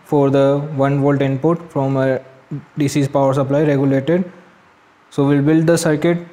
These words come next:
provide one volt supply to the input and get the output should be around ten volts. Now for making the circuit, first of all we'll short circuit the N and R terminal as we required two mega ohm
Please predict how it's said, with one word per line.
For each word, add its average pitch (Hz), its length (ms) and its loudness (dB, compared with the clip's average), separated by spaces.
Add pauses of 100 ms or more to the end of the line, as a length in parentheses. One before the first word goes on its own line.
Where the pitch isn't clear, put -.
(140)
provide 147 340 2
one 156 180 0
volt 151 220 2
supply 147 380 2 (180)
to 139 120 0
the 143 120 0
input 143 360 -2
and 135 220 -4
get 135 200 -2
the 135 80 0
output 131 500 -2
should 127 180 -6
be 131 80 0
around 127 420 -2 (320)
ten 131 200 -2
volts. 117 400 -4 (1600)
Now 131 160 -6
for 135 140 -6
making 156 380 -2
the 185 100 2
circuit, 180 380 0 (160)
first 151 280 -4
of 160 120 -2
all 170 100 2
we'll 156 320 2 (260)
short 143 280 -2
circuit 143 400 -2
the 139 300 0 (100)
N 139 280 -4 (160)
and 123 240 -6
R 131 200 -2
terminal 143 500 -2 (460)
as 123 220 -4
we 131 100 -2
required 135 540 -2 (380)
two 135 180 0
mega 135 200 -2
ohm 135 280 -4